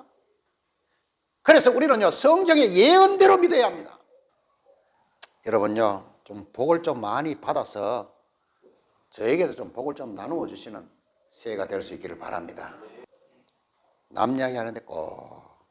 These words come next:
그렇게 끼어드는 사람, 남 말이 채 끝나기 전에 계속 꼬리를 물고, 꼬리를 물고, "옛날에 노래 가서 하춘아가 있었지." 이렇게 이야기를 하면 옆에 있다가, 아, 하춘아 그 눈을 싹 뒤집어가지고 노래 부르는 사람, 뭐 어떻고, 고향이 어떻고, 나이가 얼마고.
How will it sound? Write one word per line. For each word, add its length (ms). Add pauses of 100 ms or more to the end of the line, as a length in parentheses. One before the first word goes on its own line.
그렇게 400
끼어드는 420
사람, 380
남 180
말이 640
채 260
끝나기 400
전에 220
계속 480
꼬리를 300
물고, 440
꼬리를 300
물고, 260 (380)
"옛날에 480
노래 200
가서 220
하춘아가 600
있었지." 1000
이렇게 320
이야기를 300
하면 200 (440)
옆에 260
있다가, 260
아, 120
하춘아 340
그 80
눈을 240
싹 380
뒤집어가지고 440
노래 200
부르는 260
사람, 440
뭐 160
어떻고, 440
고향이 460
어떻고, 480
나이가 480
얼마고. 400